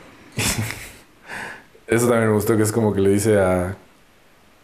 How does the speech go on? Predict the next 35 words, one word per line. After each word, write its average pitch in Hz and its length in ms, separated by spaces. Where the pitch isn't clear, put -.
a - 60
Harley 107 300
Quinn 107 140
al 104 120
final 101 340
de, 98 120
"Ya 110 140
sé 113 180
que 101 320
Rick 101 380
quería 101 320
como 95 260
publicar 95 440
esto, 107 300
pero, 90 180
pues, - 460
no 95 100
podemos 104 300
tenerlo 101 340
todo", 104 240
¿no? 113 180
Y - 120
ella 113 140
ni 113 80
siquiera 107 280
estaba 113 220
pensando 113 340
en 113 100
eso, 113 200
¿no? 104 80
Es - 60
como, - 240
"No, 123 180
no, 123 100
no, 120 120